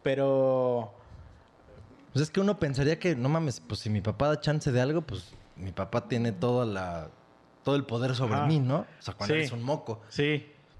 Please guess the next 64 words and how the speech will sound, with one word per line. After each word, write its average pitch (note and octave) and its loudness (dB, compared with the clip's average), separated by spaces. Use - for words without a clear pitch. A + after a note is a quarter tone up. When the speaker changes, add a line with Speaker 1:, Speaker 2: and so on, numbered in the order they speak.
Speaker 2:
Pero A#2+ 2
si - -4
pasa D3 0
esto C#3+ -2
así C#3 -6
de, C3 -4
"Ah, C3+ -4
no, E3 -4
pues D#3 -14
sí, C3 -10
ya, C3 -8
pornografía, A2 -4
la G#2+ -6
verga", A2+ -6
sí. E3+ 0
Speaker 1:
Es E3 -2
que A#3 -2
no A3 2
es A3 0
pornografía E3+ 2
infantil, E3+ -2
güey. A#2 0
Porque, C#3+ -2
eh, C#3 0
Speaker 2:
No, C#3+ 2
Speaker 1:
el F#3+ 2
Speaker 2:
lo, D3+ 4
el D3 2
güey F#3+ 4
de A3+ 4
la D3 2
portada, D3 0
Speaker 1:
Ajá, F#3 2
Speaker 2:
no. - 0
Speaker 1:
el E3+ -4
güey G3 2
de G#3+ 4
la G3+ 2
portada, E3+ 2
Speaker 2:
Yo F#3 0
te F#3 2
Speaker 1:
no. F3 2
Speaker 2:
estoy F#3 4
hablando F3+ 4
ya C#3 2
de C#3 0
veras, C3 -2
así G#2+ -10
que F#2+ -8
Speaker 1:
O - -16
sea, D3 0
que D#3 0
de D3+ 2
verdad, D3+ 2
Speaker 2:
Sí, D#3 2
sí, - -6
Speaker 1:
pues, D3 2
Speaker 2:
sí, D#3+ -2
que A#2 2
Speaker 1:
pues B2+ -4
es D3+ 0
que - -2
ahí D#3 -2
sí, D3+ -2